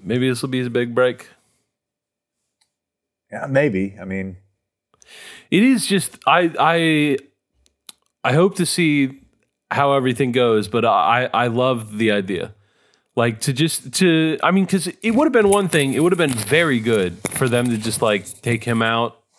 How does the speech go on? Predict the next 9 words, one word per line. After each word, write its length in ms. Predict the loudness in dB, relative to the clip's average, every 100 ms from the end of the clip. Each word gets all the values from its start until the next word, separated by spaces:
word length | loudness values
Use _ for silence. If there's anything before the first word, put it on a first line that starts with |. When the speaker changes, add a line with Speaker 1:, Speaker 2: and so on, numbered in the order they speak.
| -8 -2
Speaker 1:
as, 540 | 0 0 -2 -4 -6 -6
you 160 | -2 0
know, 180 | -2 -4
fucking 640 | -4 -4 -4 -4 -6 -10 _ _ -20 -20 _ _
the 120 | 0 0
opening 360 | 0 -2 0
act 280 | 0 -2 0
or 80 | 0
whatever. 440 | 2 2 -2 -4